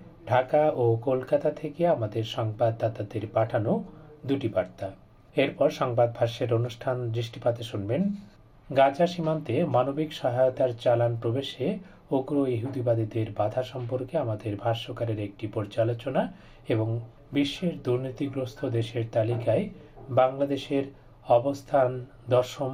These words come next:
বলে টিআইবির রিপোর্ট প্রকাশ সম্পর্কে আমাদের বিশেষ সংবাদদাতার পাঠানো প্রতিবেদন। দৃষ্টিপাতের পর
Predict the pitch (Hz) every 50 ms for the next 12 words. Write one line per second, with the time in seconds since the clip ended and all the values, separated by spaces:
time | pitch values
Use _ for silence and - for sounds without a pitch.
0 | 131 123 120 120 113 107 120 180 233 202 - - - - - - - 156 165 160
1 | 147 139 131 123 123 120 117 117 123 120 117 113 - - - - - - - -
2 | - 120 117 127 127 - 156 143 143 - - - 120 117 - 113 107 - - -
3 | 110 101 98 117 117 - - - 135 139 143 143 - - - - - - - 123
4 | 117 117 113 113 117 104 101 101 131 117 - - 143 139 - - - 131 110 110
5 | 107 - 117 117 113 - - 117 113 - 107 104 101 - - 123 - 131 123 120
6 | 131 202 214 - - - - - - - - - 139 - 120 104 98 90 - -
7 | 98 98 98 104 - - - - - - - - - - - 147 151 165 147 -
8 | - 180 190 185 185 190 180 - 165 147